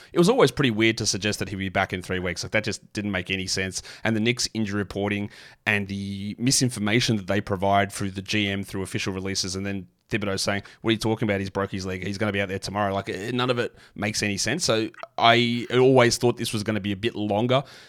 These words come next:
than the initial dates, but the fact is we just have to wait and see after that initial three-week period. But him saying it out loud makes me think that it's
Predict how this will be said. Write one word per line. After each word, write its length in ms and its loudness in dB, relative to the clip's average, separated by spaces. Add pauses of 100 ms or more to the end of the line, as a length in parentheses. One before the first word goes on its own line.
than 140 2
the 120 4
initial 300 2
dates, 340 2
but 400 4
the 200 -6
fact 260 4
is 120 0
we 100 -2
just 140 0
have 160 0
to 60 -2
wait 220 4
and 100 -6
see 220 0
after 220 0
that 120 -2
initial 280 -4
three-week 400 -2
period. 340 -2 (380)
But 80 0
him 160 4
saying 320 4
it 80 4
out 160 2
loud 200 2
makes 220 0
me 60 -4
think 220 -4
that 120 0
it's 220 -4